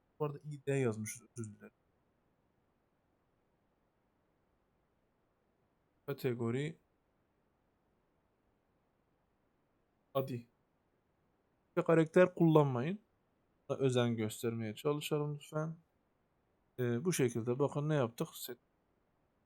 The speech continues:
virgül diye kısmını da kapatıyoruz. Kategori sınıfımız, modelimizi de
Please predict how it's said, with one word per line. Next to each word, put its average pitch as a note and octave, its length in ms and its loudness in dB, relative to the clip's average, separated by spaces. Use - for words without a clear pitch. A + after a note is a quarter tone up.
virgül A2+ 320 -4
diye G#2+ 120 -20
kısmını A2+ 220 -10
da G#2+ 100 -10
kapatıyoruz. D3+ 580 -8
Kategori C3+ 400 4
sınıfımız, C3 500 -4
modelimizi B2+ 500 -2
de E3+ 60 -14